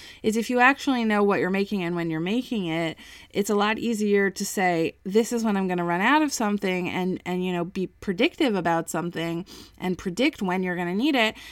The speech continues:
than to just sort of buy something reactionary, like, "I'll probably need this, and so I'm gonna stock up on this."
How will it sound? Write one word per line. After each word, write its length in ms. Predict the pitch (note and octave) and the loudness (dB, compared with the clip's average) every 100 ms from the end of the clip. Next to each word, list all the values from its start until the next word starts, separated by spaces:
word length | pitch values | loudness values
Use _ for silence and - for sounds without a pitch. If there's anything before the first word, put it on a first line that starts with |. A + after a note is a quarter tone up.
| - | -6
than 120 | A3+ A#3 | -2 0
to 100 | A#3 | 2
just 320 | A#3 A#3+ A#3+ | 4 4 4
sort 200 | A#3+ A3+ | 0 2
of 180 | G3+ F#3+ | 2 2
buy 200 | G#3 G#3+ | 2 2
something 520 | A3 G3 G3 F3 D#3 | -2 -4 -2 -2 -2
reactionary, 840 | F#3+ G#3 A#3 A#3 - E3 C#3+ C3+ | 2 6 4 4 -4 -2 -2 -2
like, 240 | D3 D3+ - - | -2 -2 -4 10
"I'll 200 | C#4+ F4 | 12 12
probably 520 | - C#4+ C#4 B3+ C#4 | 10 2 2 2 2
need 240 | D#4 G#4+ G#3 | 4 2 2
this, 400 | G3 F#3+ G#3 - - - | 2 2 0 -4 -16 -2
and 140 | G#3 | 0
so 80 | A3 | 2
I'm 100 | A3 | 2
gonna 200 | A3+ A3 | 2 0
stock 340 | G#3 G3 F3+ F3 | 0 2 2 0
up 160 | D#3+ | -2
on 160 | C#3+ A2+ | -4 -6
this." 260 | D#2 - | -10 -12